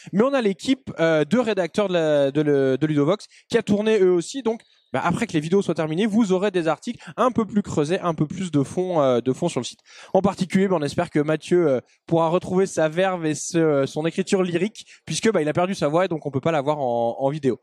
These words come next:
Donc on va vous parler de, de six jeux. On a joué à pas mal de choses, euh, pas mal de choses aujourd'hui.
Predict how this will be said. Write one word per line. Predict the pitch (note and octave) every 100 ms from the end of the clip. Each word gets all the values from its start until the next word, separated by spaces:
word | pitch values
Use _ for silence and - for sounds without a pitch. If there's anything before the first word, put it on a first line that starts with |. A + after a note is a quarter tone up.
| - - -
Donc | G3+
on | C#4
va | C#4
vous | C4+
parler | B3 B3
de, | A3 G#3+
de | G3+ G3
six | - D4
jeux. | A3 C4
On | A#3+
a | E3+
joué | E3 G3
à | E3 D3
pas | F3+
mal | G3+
de | F#3
choses, | E3 G#3 F#3
euh, | D#3+ C#3
pas | C#3 F3
mal | F#3
de | E3+
choses | F#3 F3+
aujourd'hui. | E3+ D#3+ A3+